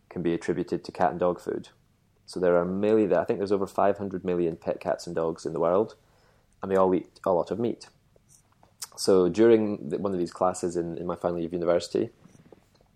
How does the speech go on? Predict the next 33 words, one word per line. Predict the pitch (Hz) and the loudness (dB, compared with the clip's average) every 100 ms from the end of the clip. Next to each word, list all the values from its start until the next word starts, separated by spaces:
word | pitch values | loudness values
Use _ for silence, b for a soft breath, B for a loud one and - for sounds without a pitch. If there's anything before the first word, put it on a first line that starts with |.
| _ - - | _ -14 -6
as | 95 | 6
well | 107 104 | 8 8
as | 101 | 6
learning | 92 90 | 4 4
those | 104 113 | 2 2
things, | - 71 104 - b b b b b - | -2 -4 -6 -12 b b b b b -8
uh, | 85 82 78 87 | -4 0 -2 0
we | 95 | -2
had | 92 | 0
to | |
read | 101 101 | 0 2
about | 95 | 2
this | - | 0
paper | - 120 120 90 | 0 0 2 -2
that | 87 | -4
was | - | -4
published | 98 90 85 - | -4 -2 -2 -2
by | 85 | -2
the | |
United | 87 90 90 85 | 0 -2 -4 -4
Nations, | 92 92 87 98 123 - _ _ _ _ _ _ _ _ _ - | -2 -2 -2 -6 -8 -14 _ _ _ _ _ _ _ _ _ -12
and | 113 110 | -4 0
it | 98 | 2
was | 104 104 | 0 2
urging | 110 113 101 95 | 4 4 4 2
Western | 92 107 - 101 | 4 2 2 -2
countries | 98 92 - 78 90 - | 0 -2 -2 -4 -4 -6
to | 87 | -2
start | 87 78 | 2 2
eating | 95 92 | 0 -2
insects, | 90 90 - - - - - | -4 0 -2 -2 -8 -16 -14
which | - | -8
sounds | 92 87 85 | -4 -2 -4